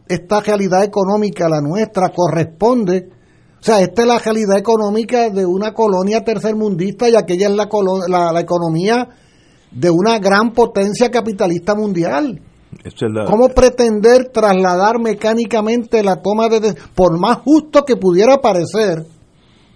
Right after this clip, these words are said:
Speaker 1: porque no se trata de cuestionar la justeza de elevarle el salario de la gente? ¿Acaso es, no es cierto que en este país, cuando se habla de salario mínimo,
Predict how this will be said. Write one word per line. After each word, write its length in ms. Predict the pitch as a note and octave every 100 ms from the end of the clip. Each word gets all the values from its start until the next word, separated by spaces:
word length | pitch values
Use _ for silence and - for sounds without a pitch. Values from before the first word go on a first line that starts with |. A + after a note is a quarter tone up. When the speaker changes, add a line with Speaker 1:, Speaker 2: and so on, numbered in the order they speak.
| _ _ _
Speaker 1:
porque 220 | D3 C#3+
no 80 | D#3
se 140 | G3 G#3
trata 340 | G#3 G#3+ A#3
de 120 | G#3+
cuestionar 500 | G3+ F#3 F#3 E3+ G3
la 120 | A3
justeza 580 | F#3+ F3+ - G3+ G#3+ A#3
de 100 | G3
elevarle 460 | E3 D#3+ D#3+ G#3 G#3
el 60 | D3+
salario 440 | E3+ F3 G#3+ G#3+
de 80 | F#3+
la 120 | E3 G3+
gente? 300 | A#3+ F#3+ - - - - - _
¿Acaso 520 | E3 E3 B3 A#3 B3
es, 220 | C4 C4+ C4+ -
no 100 | G#3
es 100 | A#3
cierto 400 | A3+ B3+ B3+ A#3+
que 100 | G3+
en 100 | G3
este 200 | G#3 A#3
país, 340 | A#3 A3 A#3+ - _ _ _ _ _ _ _ _
cuando 260 | D3+ D#3 D3+
se 160 | D#3+
habla 200 | E3+ G3+
de 100 | G#3
salario 440 | G#3 F#3+ G3+ G#3 G3+
mínimo, 540 | G#3 G#3+ G3 E3+